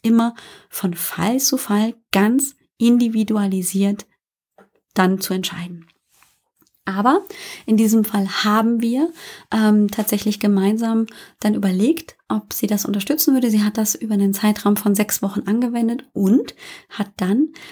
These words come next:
zum Anfang des Jahres einen neuen Termin gehabt. Wir haben in der Zwischenzeit immer noch Kontakt gehabt, geguckt, ähm, wie sich dann ihr Befinden entwickelt und es ging ihr besser.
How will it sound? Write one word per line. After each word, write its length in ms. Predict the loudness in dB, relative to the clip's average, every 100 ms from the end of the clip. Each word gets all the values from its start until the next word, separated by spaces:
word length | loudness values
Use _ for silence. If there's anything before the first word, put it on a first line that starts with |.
| -12
zum 200 | -2 0
Anfang 520 | 2 0 0 2 2
des 180 | 2 0
Jahres 680 | 2 2 2 2 0 -2 _ _ _ -18 -6
einen 260 | -2 0
neuen 300 | 2 2 2
Termin 400 | 0 -2 2 4
gehabt. 460 | 4 2 -4 -6 -18 -18 -20 -4
Wir 120 | 0
haben 120 | 2
in 100 | 2
der 120 | 0 -4
Zwischenzeit 600 | -6 -4 -2 -2 -4 -2
immer 180 | 2 2
noch 240 | 2 -2
Kontakt 380 | -6 -4 -4 -2
gehabt, 440 | 0 -2 -4 -14
geguckt, 460 | -14 -12 -12 -12 -16 -16 -18 -6
ähm, 340 | 2 4 6 4
wie 140 | 4
sich 200 | 2 0
dann 440 | 2 2 4 2 0
ihr 280 | 0 2 0
Befinden 680 | -4 -2 -2 0 -4 -4 -8 _ _ -4
entwickelt 640 | -2 0 -2 0 -2 -2 -6
und 320 | 0 2 2
es 120 | -2 -2
ging 160 | 0
ihr 160 | 0 -2 _ -6
besser. 400 | -4 -2 -6